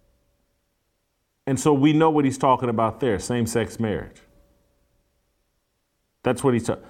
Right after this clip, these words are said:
so Joe Biden just stood up and, "Oh, we'll be taking America backwards if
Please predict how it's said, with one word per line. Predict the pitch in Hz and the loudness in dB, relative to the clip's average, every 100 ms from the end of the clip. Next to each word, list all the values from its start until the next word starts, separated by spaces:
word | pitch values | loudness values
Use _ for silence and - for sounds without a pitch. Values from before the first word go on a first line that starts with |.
| - | -6
so | 139 131 113 - - _ 90 | 0 2 0 -6 -20 _ 0
Joe | 151 190 | 2 4
Biden | 190 160 156 151 147 - _ - | 4 4 4 0 -6 -12 _ -18
just | - 131 143 | -2 0 0
stood | - 156 143 | 0 4 6
up | 131 127 | 4 2
and, | 110 | 0
"Oh, | 131 - - _ - - _ _ _ _ _ | 0 -2 -18 _ -20 -20 _ _ _ _ _
we'll | 131 151 127 | 2 2 4
be | 135 | 2
taking | 135 - 190 220 226 262 | 2 -2 2 2 2 2
America | 240 220 214 190 190 147 | 4 6 4 4 2 0
backwards | 147 143 120 - 98 92 - _ _ _ _ _ _ - | 2 2 0 -4 -4 -4 -10 _ _ _ _ _ _ 0
if | 135 127 123 | 4 4 0